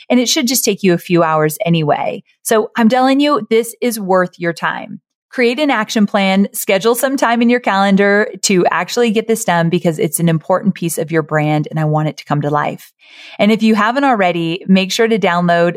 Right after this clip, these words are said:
the brand voice guide outline. Again, amy porterfield dot com forward slash five five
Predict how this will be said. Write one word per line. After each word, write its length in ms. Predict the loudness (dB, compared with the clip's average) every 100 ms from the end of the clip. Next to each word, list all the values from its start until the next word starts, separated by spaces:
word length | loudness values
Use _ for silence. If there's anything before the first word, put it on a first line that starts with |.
| -2
the 100 | -2
brand 420 | 0 2 4 4
voice 340 | 4 0 0
guide 340 | -2 0 -2 -2
outline. 520 | -2 -2 -2 -2 -2 -2
Again, 440 | -4 0 0 0 0
amy 180 | 2 2
porterfield 460 | 2 -2 -2 -2 -2
dot 180 | -2 -2
com 340 | 0 2 0 -4 _ _
forward 260 | 0 2 0
slash 320 | -2 -4 -6 _ _ -2
five 280 | 0 0
five 360 | -2 0 0 -2